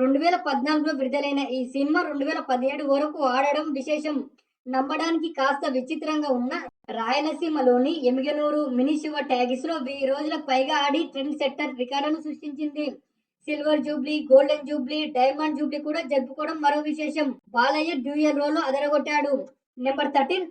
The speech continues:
అఖండ. బోయపాటి సీను, బాలయ్యల hit and blockbuster అఖండ. గుంటూరు జిల్లా చిలకలూరిపేటలోని రామకృష్ణ థియేటర్లో అయితే నూట డెబ్బై ఐదు రోజులు ఆడి ఎన్నో రికార్డులను సృష్టించింది. బోయపాటి సీను దర్శకత్వంలో బాలయ్య నటించిన సింహ, లెజెండ్, అఖండ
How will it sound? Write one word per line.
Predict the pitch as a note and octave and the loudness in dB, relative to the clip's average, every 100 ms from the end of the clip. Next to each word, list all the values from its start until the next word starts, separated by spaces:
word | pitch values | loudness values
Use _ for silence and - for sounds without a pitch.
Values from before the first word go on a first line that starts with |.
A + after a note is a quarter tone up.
| A#3+ | -4
అఖండ. | D#4 D4 C#4 C4+ - - _ _ G#3+ | 0 0 4 2 0 -20 _ _ 2
బోయపాటి | C#4 D#4 D#4+ D#4 D4+ | 2 4 0 0 -2
సీను, | D#4 D#4 D4+ B3+ | -2 0 2 2
బాలయ్యల | C4+ D4 D4 C#4+ B3 | 2 2 2 2 2
hit | B3+ C#4 D4+ E4+ | 2 2 0 2
and | C4+ | 2
blockbuster | C#4 C#4 D4 C4 F4 F4 B3 | 0 0 -2 -2 -4 -4 -4
అఖండ. | D4 C#4+ C#4 C4+ - _ _ _ _ A#3 | -2 0 2 0 -2 _ _ _ _ 2
గుంటూరు | C4+ E4+ F4+ C4+ | 2 4 2 0
జిల్లా | D4 D#4 D#4+ | -2 0 2
చిలకలూరిపేటలోని | C#4 C#4 D4+ E4 D#4+ C4+ C4+ C#4 C4 D4+ D#4+ | 4 4 4 0 0 -2 0 8 8 8 2
రామకృష్ణ | C4 D4 D#4 D#4 D#4+ D#4 | 0 0 -2 -4 -2 0
థియేటర్లో | B3 C#4+ D4 D4+ D4 B3+ | 4 4 4 2 2 2
అయితే | B3 D#4+ | 4 2
నూట | D4+ D4 C#4 | 2 4 4
డెబ్బై | C#4 C4+ C4 | 4 6 6
ఐదు | C4 | 8
రోజులు | C#4+ D#4 C#4+ B3 | 8 6 0 0
ఆడి | C4 D#4+ D4+ | 0 0 0
ఎన్నో | C4+ D4 C4 | 0 0 -2
రికార్డులను | C4 D4 D#4 D#4+ D4+ | 0 0 0 -4 -10
సృష్టించింది. | C#4+ D4+ D4 D4 D4+ C4+ - _ _ G#3 | -10 -10 -8 -4 -2 -2 -6 _ _ -4
బోయపాటి | A3 D4 D#4+ E4+ E4+ D4+ | 2 2 4 2 0 -2
సీను | D4+ D4+ B3+ | -2 2 2
దర్శకత్వంలో | - C4+ C4 C4 C#4 F4 B3 | 0 0 0 0 2 2 4
బాలయ్య | B3 D4 D#4 C4+ | 0 2 2 2
నటించిన | C4 B3 C4+ F4 - | 2 2 2 0 -4
సింహ, | D4 C#4+ C4 C#4+ C#4+ B3+ | 0 2 4 2 0 2
లెజెండ్, | B3+ C4 C#4+ C#4+ C#4 - | 0 6 4 4 -2 -4
అఖండ | - D4 | -2 0